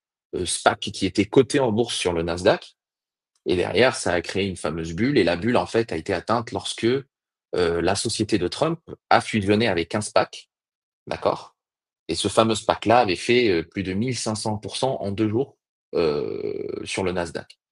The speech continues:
Donc, euh, et d'ailleurs, aujourd'hui, ce fameux spac, c'est, euh, le Trump Media, donc la société de Trump qui est cotée en bourse. Donc,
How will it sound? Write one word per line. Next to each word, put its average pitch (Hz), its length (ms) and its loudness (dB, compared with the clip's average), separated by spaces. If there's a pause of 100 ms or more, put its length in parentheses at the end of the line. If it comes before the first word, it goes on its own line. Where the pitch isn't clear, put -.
(720)
Donc, 85 300 -2
euh, 73 200 -2
et 85 120 2
d'ailleurs, 80 340 2
aujourd'hui, 82 420 -4
ce - 140 -4
fameux 80 240 -4
spac, 104 300 0
c'est, 92 320 0
euh, 73 100 -2
le 80 140 0
Trump - 280 -2
Media, 92 340 -2
donc 107 180 -12
la 85 60 -6
société - 360 -4
de 73 120 -2
Trump 110 260 -2
qui - 100 -2
est 90 60 0
cotée 82 240 -4
en 80 80 -2
bourse. - 340 -10 (560)
Donc, - 260 0